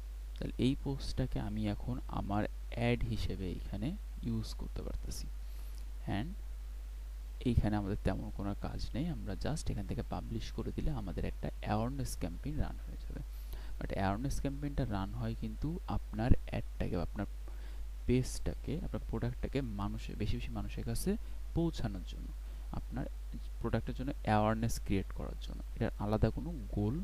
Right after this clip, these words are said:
নাই। ওকে, so এই ভিডিওটা আজকে এ পর্যন্তই। নেক্সট ভিডিওতে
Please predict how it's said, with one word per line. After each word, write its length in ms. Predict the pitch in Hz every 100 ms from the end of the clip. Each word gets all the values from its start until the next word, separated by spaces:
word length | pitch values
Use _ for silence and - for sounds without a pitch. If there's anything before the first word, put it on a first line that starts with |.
| - - - -
নাই। 140 | - - - - - - - - - - - 107
ওকে, 220 | - 120 175 - - - - -
so 100 | 127 120 - - - - -
এই 60 | 120 117 117
ভিডিওটা 300 | 120 123 127 117
আজকে 180 | - 107
এ 20 | -
পর্যন্তই। 480 | 110 107 101 131 180 - - - - - - - - - - 113 110
নেক্সট 220 | 117 120 123
ভিডিওতে 260 | 117 -